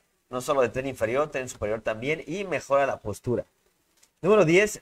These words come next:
press de pierna. Excelente trabajo para continuar con más allá de, de la fatiga que hemos, eh, logrado en las piernas con el trabajo de peso libre. Número once, máquina Smith, eh, para, eh, aislar los músculos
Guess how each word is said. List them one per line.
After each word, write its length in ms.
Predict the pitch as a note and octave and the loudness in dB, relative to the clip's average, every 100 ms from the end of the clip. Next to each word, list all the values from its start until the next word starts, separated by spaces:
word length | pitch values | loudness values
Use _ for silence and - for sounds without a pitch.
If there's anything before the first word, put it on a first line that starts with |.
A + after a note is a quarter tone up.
| _ | _
press 240 | D#3+ F3 D#3+ | 2 2 0
de 80 | |
pierna. 400 | C3 D3+ F3+ G3+ | -2 2 2 2
Excelente 380 | E3 - C3+ D3 | -4 -4 -4 -2
trabajo 380 | C#3+ C3+ C#3 C3+ | 0 0 0 0
para 240 | C#3+ D3 | 2 2
continuar 440 | D3 A2+ A#2+ C3 C3+ | -2 -10 -6 -4 -4
con 240 | C3+ A2+ | -8 -8
más 240 | A#2 D3+ D#3 | -6 -4 -2
allá 280 | C3 C3 C3+ | 0 0 0
de, 140 | C3 _ _ _ | -4 _ _ _
de 80 | A2+ | -2
la 100 | A2+ | 0
fatiga 360 | A#2 G#2+ C#3 C3+ | 0 2 2 2
que 120 | B2 | -2
hemos, 280 | B2+ B2+ - | -2 -6 -4
eh, 400 | G#2+ F#2+ B1+ D#2+ | -2 0 -2 -2
logrado 420 | A#2 A2+ B2+ C#3 | 0 0 2 0
en 60 | C#3 | 0
las 120 | G#2+ | -4
piernas 460 | - A#2+ C3 C#3 - | 0 2 2 -4 -6
con 240 | C3+ D3 - _ _ | -6 -6 -10 _ _
el 160 | C3 C3+ | -4 -2
trabajo 300 | A#2+ A2+ A2+ | -2 0 0
de 80 | |
peso 300 | G2+ G2+ - | 0 -4 -4
libre. 280 | F#2 F2 - _ _ _ _ - | -6 -6 -10 _ _ _ _ 0
Número 280 | F#3 F3 E3+ | 6 8 8
once, 260 | G#3 G#3+ | 4 0
máquina 400 | F3+ E3+ F3+ E3 | -2 -2 -2 -4
Smith, 320 | C#3+ F#3 A3+ - _ | -4 -6 -6 -10 _
eh, 260 | A2+ A#2 A2 | -4 -2 -2
para, 380 | C#3+ D#3+ D#3+ - | 0 0 -2 -2
eh, 320 | A2+ A2 A2 | 0 0 -2
aislar 680 | B2 A#2 C#3 D#3 E3 - _ _ | -4 -4 0 2 2 0 _ _
los 200 | - A2+ | -6 -6
músculos 600 | A#2+ D3+ - F#3+ D3+ - | -4 -6 0 2 2 0